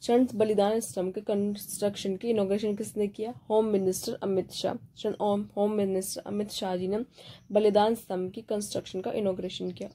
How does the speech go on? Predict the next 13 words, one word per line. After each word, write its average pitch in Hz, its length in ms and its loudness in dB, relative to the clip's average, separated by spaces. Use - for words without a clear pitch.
ओके 220 160 -12
स्टूडेंट्स, 254 420 2
स्टूडेंट्स, - 800 2
ये 247 480 4
इनॉग्रेशन 233 460 4
कहाँ 226 180 0
पर 220 120 2
हुआ 240 120 4
है? 262 80 0
श्रीनगर, 233 460 4
जम्मू 202 260 4
कश्मीर। 196 340 -6
स्टूडेंट, 247 320 0